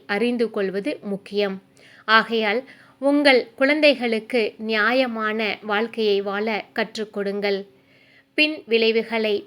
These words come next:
பொருட்படுத்தாமல் உண்மையை பேசுவதன் அவசியத்தை அவர்களுக்கு உணர்த்துங்கள்.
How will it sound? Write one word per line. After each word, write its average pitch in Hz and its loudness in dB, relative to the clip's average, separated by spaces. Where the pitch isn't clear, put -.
பொருட்படுத்தாமல் 233 -2
உண்மையை 285 4
பேசுவதன் 220 -2
அவசியத்தை 214 -2
அவர்களுக்கு 226 -2
உணர்த்துங்கள். 202 -2